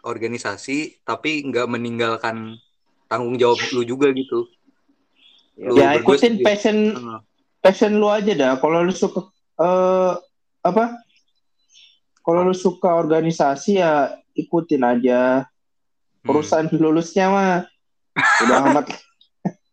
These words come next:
Speaker 2: Nggak, kan pasti kan lu dengan
Speaker 1: Parah
Speaker 2: berorganisasi
Speaker 1: banget.
Speaker 2: kan lu dapet teman juga kan. Ya mungkin mereka
Speaker 1: Iya.
Speaker 2: bisa ngajarin lu gimana nih biar lulus
Speaker 1: Mhm.
Speaker 2: cepet. Jadi selalu worth it kok, selalu ada
Speaker 1: Selalu
Speaker 2: jalan.
Speaker 1: worth it ya. Heeh.
Speaker 2: Iya.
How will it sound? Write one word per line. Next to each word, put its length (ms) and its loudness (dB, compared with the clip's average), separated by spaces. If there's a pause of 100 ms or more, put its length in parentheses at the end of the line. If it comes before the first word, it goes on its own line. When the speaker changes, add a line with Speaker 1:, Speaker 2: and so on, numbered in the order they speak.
(640)
Speaker 2:
Nggak, 220 2 (100)
kan 140 2
pasti 240 2
kan 160 2
lu 260 2 (100)
dengan 380 0
Speaker 1:
Parah 240 2
Speaker 2:
berorganisasi 480 2
Speaker 1:
banget. 80 2
Speaker 2:
kan 140 2
lu 140 2 (600)
dapet 380 0
teman 320 0
juga 260 2
kan. 380 0
Ya 100 2
mungkin 320 -2
mereka 300 0
Speaker 1:
Iya. 80 -4
Speaker 2:
bisa 200 0
ngajarin 520 0
lu 160 2
gimana 400 -4
nih 180 -20 (140)
biar 160 0 (340)
lulus 240 -2
Speaker 1:
Mhm. 80 -8
Speaker 2:
cepet. 300 -10
Jadi 160 0 (560)
selalu 340 0
worth 320 -2
it 160 0
kok, 220 -2
selalu 340 0
ada 460 2
Speaker 1:
Selalu 80 0
Speaker 2:
jalan. 340 2
Speaker 1:
worth 80 -6
it 140 -8
ya. 140 -20 (280)
Heeh. 240 -18
Speaker 2:
Iya. 360 0